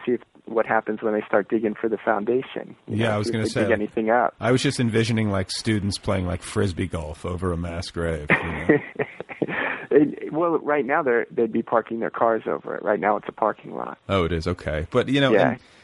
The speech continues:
Speaker 2: it's like when you hear these stories, and there's a, you know, there's quite a few of 'em, uh,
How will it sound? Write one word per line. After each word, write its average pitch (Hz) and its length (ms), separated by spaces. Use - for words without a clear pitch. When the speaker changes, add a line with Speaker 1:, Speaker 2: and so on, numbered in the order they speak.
Speaker 2:
it's - 180
like 143 160
when 135 140
you 131 100
hear 160 180
these 147 220
stories, 107 500
and 95 400
there's 104 240
a, 104 40
you 95 120
know, 85 220
there's 92 160
quite 104 240
a - 20
few 98 240
of 92 100
'em, 87 320
uh, 95 40